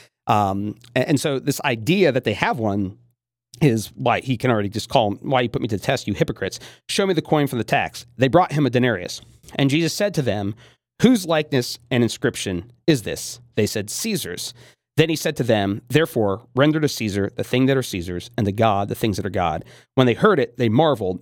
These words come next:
and they left him and went away. And he kinda gives, uh, kind of an equivocation of an answer. So someone hands him something with an image on it, and he goes,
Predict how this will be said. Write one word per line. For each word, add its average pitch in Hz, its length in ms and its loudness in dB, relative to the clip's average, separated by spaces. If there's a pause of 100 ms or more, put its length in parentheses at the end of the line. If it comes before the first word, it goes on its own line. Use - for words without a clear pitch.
and 113 140 0
they 113 60 2
left 110 500 0
him 104 300 -4
and 110 100 0
went 104 120 0
away. 104 200 0 (380)
And 165 80 0
he 170 160 0
kinda - 340 0
gives, 165 560 -2 (320)
uh, 127 260 2
kind - 200 0
of 180 180 -4 (100)
an 156 80 2
equivocation 143 640 -2
of 110 80 -2
an 113 80 -2
answer. 110 300 -4 (260)
So 147 140 -2
someone 175 280 -4
hands 165 220 -2
him 160 80 -2
something - 180 -6
with 120 80 -2
an 120 140 0
image 165 240 0
on 156 160 2
it, 151 120 -2
and - 280 -20
he 135 80 -2
goes, 131 240 4